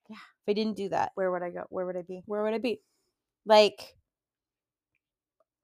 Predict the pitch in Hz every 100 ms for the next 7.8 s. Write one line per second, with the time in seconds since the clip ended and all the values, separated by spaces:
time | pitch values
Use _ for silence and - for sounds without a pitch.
0 | - 233 220 233 - - 226 240 254 254
1 | 226 196 196 185 180 - - - - -
2 | _ _ _ _ _ _ _ _ - 196
3 | 190 190 185 180 - _ _ _ _ -
4 | - 156 - 139 139 143 156 156 170 175
5 | 185 226 190 165 175 - - 175 180 185
6 | 185 190 196 220 220 185 170 165 - -
7 | - - 208 196 196 196 190 196